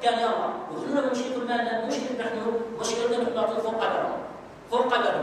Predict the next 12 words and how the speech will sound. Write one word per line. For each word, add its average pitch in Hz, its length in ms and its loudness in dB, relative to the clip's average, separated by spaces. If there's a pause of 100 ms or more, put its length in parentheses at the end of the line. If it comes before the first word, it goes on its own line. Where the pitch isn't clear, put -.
مرة 247 240 4
مقرب 254 220 2
ما 233 60 2
يكون 233 320 2
فلان، 294 360 2 (260)
قاس 233 140 2
يحمل 240 240 -2
الراديو، 226 400 2 (100)
مو 320 60 -2
باين 320 200 4
يحمل 254 200 0
الراديو. - 420 2